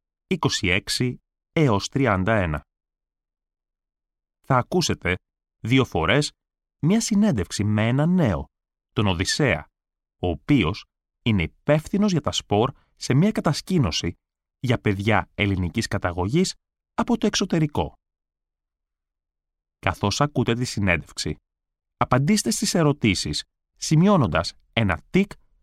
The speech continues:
στο σωστό κουτί. A, B,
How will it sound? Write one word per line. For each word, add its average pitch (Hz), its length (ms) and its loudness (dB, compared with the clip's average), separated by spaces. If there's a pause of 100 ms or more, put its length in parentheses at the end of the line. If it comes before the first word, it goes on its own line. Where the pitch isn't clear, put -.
(160)
στο - 200 -4
σωστό 143 360 0
κουτί. 117 380 0 (880)
A, 170 300 4 (720)
B, 123 240 4